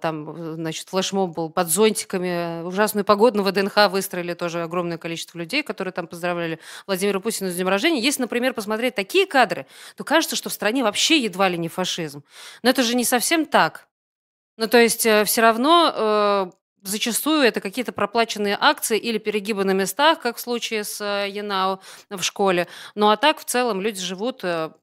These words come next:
м, своей жизнью, стараются не обращать внимания ни на что. И когда, например, э, европейцы, немцы, в частности, видят, э, как живут россияне, что они, ну, такие же люди, они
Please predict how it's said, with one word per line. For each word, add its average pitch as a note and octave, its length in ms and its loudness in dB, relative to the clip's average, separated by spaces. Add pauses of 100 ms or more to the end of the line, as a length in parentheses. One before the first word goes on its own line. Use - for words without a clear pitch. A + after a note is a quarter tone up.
м, D#3+ 460 -10
своей F#3+ 320 -2
жизнью, F#3 460 -6
стараются F3 500 -4
не E3+ 60 -4
обращать E3 360 -8
внимания E3+ 320 -4
ни E3+ 80 -4
на E3+ 120 -2
что. D4+ 280 -2 (280)
И C4 240 4 (180)
когда, G#3+ 280 2
например, C4 440 0 (160)
э, G3 180 2
европейцы, G3+ 600 -4
немцы, G#3 320 -4
в - 40 -14
частности, F#3 460 -4
видят, B3 380 0 (360)
э, F3+ 400 6 (280)
как C#4 180 -2
живут A#3 300 -4
россияне, G#3 540 -2
что - 260 -6
они, A#3+ 300 -2 (400)
ну, G#3+ 120 -6
такие G3 260 -4
же C4 100 -4
люди, A3+ 260 -2 (320)
они A#3+ 380 -2